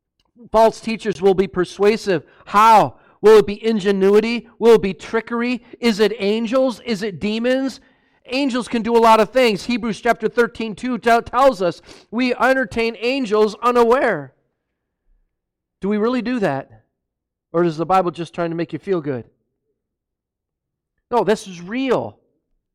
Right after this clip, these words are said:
This is real. Galatians chapter one, verses six through ten. "I am amazed that you are so quickly desiring him who called you by the grace of Go-, grace of Christ for a different gospel,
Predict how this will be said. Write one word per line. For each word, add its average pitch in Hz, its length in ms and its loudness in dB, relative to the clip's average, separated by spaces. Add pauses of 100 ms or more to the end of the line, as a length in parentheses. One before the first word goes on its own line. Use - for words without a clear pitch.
(400)
This 226 140 -18
is 220 160 -8
real. 220 280 0
Galatians 196 600 -2
chapter 208 320 -4
one, 208 340 -2 (260)
verses 214 280 -4
six - 320 -10
through 220 140 -10
ten. 240 440 -2 (460)
"I 233 160 4
am 254 80 4
amazed 233 500 2
that 202 160 -2
you 247 100 2
are 208 80 6
so 254 240 2
quickly 247 520 -4 (220)
desiring 233 580 4
him 247 140 2
who 233 180 0
called 240 380 4 (420)
you 247 280 2
by 226 180 4
the 233 100 4
grace 220 300 2
of 233 140 -10
Go-, - 400 -6
grace 208 260 2
of 233 100 -8
Christ 254 520 -4 (420)
for 254 240 6
a 233 60 6
different 277 480 -2
gospel, 277 720 2